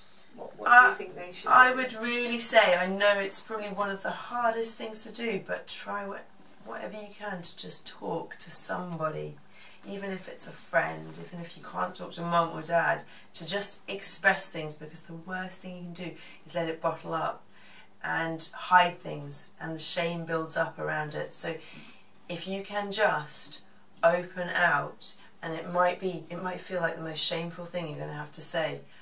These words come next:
Speaker 2: but it's the best thing that you can do, because that's what it's about. It's about opening your heart and just going, "Look, this is who I am. I'm not very happy with it, but I need to really talk to someone about this."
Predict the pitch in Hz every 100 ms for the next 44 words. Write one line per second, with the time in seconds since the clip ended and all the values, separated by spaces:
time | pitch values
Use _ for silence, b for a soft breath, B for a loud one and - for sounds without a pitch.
0 | B 135 135 - - - - 139 135 -
1 | - 139 139 135 - - - 139 147 139
2 | 143 139 135 - - - - - 151 -
3 | - - 135 139 - - - - 143 143
4 | - 151 143 143 B B B B - 143
5 | 147 135 135 - - - - 143 143 143
6 | - 143 143 139 143 - 151 147 156 156
7 | 151 143 135 139 147 - 196 151 151 151
8 | 151 156 151 156 156 156 143 139 139 -
9 | - - - b b b b - - -
10 | - - - - 147 147 147 - 143 143
11 | 139 139 151 139 151 143 139 135 135 -
12 | 135 - 139 - -